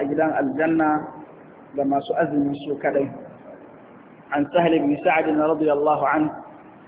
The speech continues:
hadisi ya inganta daga Sa'ad ibn, Sahal ibn Sa'd,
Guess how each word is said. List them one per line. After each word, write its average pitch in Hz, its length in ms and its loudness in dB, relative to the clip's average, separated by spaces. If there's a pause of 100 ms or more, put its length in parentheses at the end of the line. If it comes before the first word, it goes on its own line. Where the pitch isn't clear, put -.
(420)
hadisi 160 440 0
ya 160 100 6
inganta 160 540 2
daga 139 280 -2
Sa'ad 165 280 2 (400)
ibn, 147 240 -2 (560)
Sahal 170 280 2
ibn 143 360 -2
Sa'd, 160 240 4